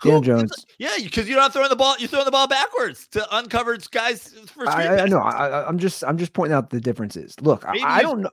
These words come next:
Speaker 1: I would have. Here's the one thing about fucking Tua. I wish he threw a pick on that fourth down. I wish he fucking threw a pick. You have a chance of getting a pass interference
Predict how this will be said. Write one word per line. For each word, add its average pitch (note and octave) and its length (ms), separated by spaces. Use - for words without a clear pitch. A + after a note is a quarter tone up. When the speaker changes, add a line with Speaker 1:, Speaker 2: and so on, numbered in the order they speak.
Speaker 1:
I G#3 100
would A#3+ 160
have. F3+ 240
Here's F#3+ 320
the G3 60
one F#3+ 160
thing F3+ 160
about D3+ 400
fucking D#3+ 280
Tua. D3+ 140
I E3 200
wish D#3 440
he G#3 120
threw E3 200
a C#3 60
pick - 360
on C3+ 120
that A2+ 200
fourth B2+ 220
down. D#2+ 260
I E3 120
wish C4 420
he A#3 100
fucking E3 400
threw C#3+ 160
a A2+ 60
pick. - 260
You G#3+ 140
have A3 100
a G#3 60
chance C4+ 760
of E3 120
getting D#3 240
a C3+ 40
pass G#3+ 400
interference G3 760